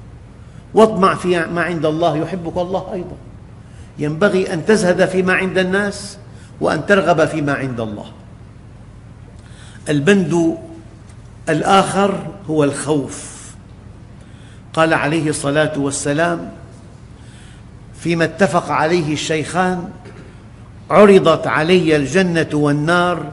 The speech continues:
فلم أر كاليوم، ولو تعلمون ما أعلم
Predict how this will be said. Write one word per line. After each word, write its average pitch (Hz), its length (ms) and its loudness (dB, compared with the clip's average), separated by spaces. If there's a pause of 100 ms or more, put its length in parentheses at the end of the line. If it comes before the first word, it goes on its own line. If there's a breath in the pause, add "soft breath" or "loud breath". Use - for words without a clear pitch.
(840 loud breath)
فلم 190 540 4
أر 180 220 6
كاليوم، 175 920 4 (720 loud breath)
ولو 175 280 6
تعلمون 170 640 4
ما 165 120 4
أعلم 175 680 2